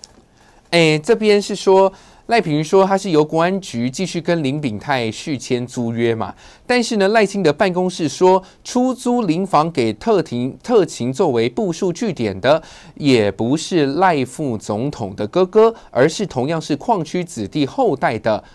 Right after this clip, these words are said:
赖清德的堂弟。那么屋主原本希望是无偿提供使用，但是行政部门依法不能够无偿接受，因此就以市价承租。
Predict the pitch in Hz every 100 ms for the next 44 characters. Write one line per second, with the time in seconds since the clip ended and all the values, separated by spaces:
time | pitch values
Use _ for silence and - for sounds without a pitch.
0 | - - 220 185 135 156 123 101 110 -
1 | 98 110 165 220 - _ _ _ _ _
2 | 165 170 151 233 285 131 104 131 156 104
3 | 151 156 147 - 127 135 123 127 113 147
4 | - 98 147 - _ - 160 151 147 131
5 | 131 156 147 113 175 240 233 - 151 107
6 | 110 135 - - 123 139 117 110 - 160
7 | 214 165 - - 190 220 - 104 151 110
8 | 90 - 135 127 101 - 95 98 107